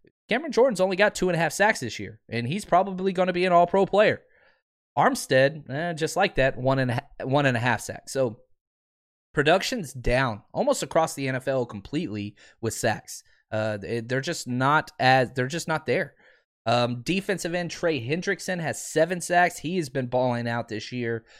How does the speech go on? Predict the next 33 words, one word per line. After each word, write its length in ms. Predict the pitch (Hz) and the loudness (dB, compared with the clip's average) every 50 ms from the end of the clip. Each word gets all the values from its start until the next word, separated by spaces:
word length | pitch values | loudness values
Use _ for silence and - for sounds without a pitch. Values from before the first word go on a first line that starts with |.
| _ _ _ - | _ _ _ -6
Uh, 140 | 110 110 110 | -4 -4 -4
so 160 | - - 127 | -6 -6 -6
you 140 | 123 123 151 | -4 0 2
gotta 160 | 165 175 180 | 2 4 6
watch 240 | 175 180 165 - 180 | 6 6 6 6 4
out 120 | 165 - | 2 2
for 100 | - 131 | 0 0
those 240 | 131 131 123 117 - | 0 0 0 -2 -4
guys. 360 | - 95 - - - - - _ _ _ _ _ _ _ - | -8 -10 -10 -10 -14 -18 -20 _ _ _ _ _ _ _ -8
Now, 340 | 127 131 131 135 135 127 123 | -2 2 4 4 4 4 2
players 420 | - - - 190 196 202 196 - | 0 -2 -2 2 2 2 2 2
that 160 | - 175 - | -2 -4 -4
you 60 | 185 175 | -6 -6
can 140 | - 175 | -6 -6
exploit, 440 | 156 131 - - - 165 180 180 - | -6 -6 -8 -4 0 2 2 2 2
there's 160 | 135 123 120 | -2 -6 -4
not 180 | 123 135 160 190 | -2 0 0 0
a 40 | 180 | 2
lot. 360 | 160 170 180 160 120 - - _ _ _ _ _ _ _ _ _ _ - | 4 4 6 6 4 2 -2 _ _ _ _ _ _ _ _ _ _ -8
Um, 600 | 113 113 117 117 117 117 117 113 110 110 107 113 - _ - - 131 127 - | -4 0 2 2 2 2 2 0 -2 -4 -8 -12 -16 _ -20 -16 -16 -8 0
but 300 | - 143 135 131 120 - - - - | 4 4 4 4 2 -2 -6 -16 -6
Chauncey 480 | - - - 147 160 185 - - 214 190 | -2 0 2 2 2 0 -4 -6 -10 -6
Gardner-Johnson, 1000 | 165 - 156 160 160 170 170 156 - - 135 127 120 120 - - 117 120 180 - _ _ _ _ _ _ _ - | -2 0 2 2 2 0 -4 -6 -2 -2 -2 -2 -2 -4 -6 -8 -10 -10 -10 -12 _ _ _ _ _ _ _ -4
who 120 | 117 123 127 | -2 0 2
was 240 | 127 135 135 131 | 2 2 2 0
the 100 | - 135 | 0 0
victim 320 | 120 127 147 139 - 165 156 | 2 2 0 0 0 -2 -2
of 80 | 147 | -2
the 60 | 139 131 | -2 -4
fourth 300 | - - 143 143 143 - | 0 0 0 0 0 -2
and 100 | 127 - | -6 -6
two 160 | - 143 139 | -4 -6 -6
play. 380 | 131 - 127 127 123 127 139 | -4 -2 -2 0 0 0 -2